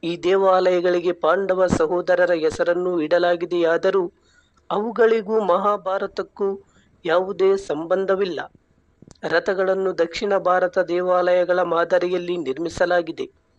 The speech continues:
ಅವುಗಳನ್ನು ಪವಿತ್ರಗೊಳಿಸದ ಕಾರಣ ಪೂಜೆಗೆ ಬಳಸಲಾಗುತ್ತಿಲ್ಲ.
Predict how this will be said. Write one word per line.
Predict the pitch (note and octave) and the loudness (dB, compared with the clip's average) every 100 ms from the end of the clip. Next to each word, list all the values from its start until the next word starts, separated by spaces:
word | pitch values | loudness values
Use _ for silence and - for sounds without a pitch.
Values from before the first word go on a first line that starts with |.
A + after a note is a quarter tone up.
| _ _ _ _ - | _ _ _ _ -4
ಅವುಗಳನ್ನು | E3 F3 E3+ E3+ F3+ F3 F3+ _ _ _ _ _ | -2 2 2 2 2 -2 -4 _ _ _ _ _
ಪವಿತ್ರಗೊಳಿಸದ | F#3+ F#3+ A#3 - A3+ F#3 G3 G#3 G#3+ G3+ G3 | -2 -2 -6 0 0 2 0 0 -2 0 0
ಕಾರಣ | G3 F3 F#3 F#3+ F#3 G#3 _ _ _ _ | 2 2 4 2 0 -2 _ _ _ _
ಪೂಜೆಗೆ | G3+ G#3+ A3 A3 G#3+ G#3+ | -2 -2 0 -2 0 0
ಬಳಸಲಾಗುತ್ತಿಲ್ಲ. | D#3 D#3+ G3+ G3 G3 F#3+ F#3+ - E3+ C3+ | 0 -2 0 -2 0 -2 -6 -6 -6 -8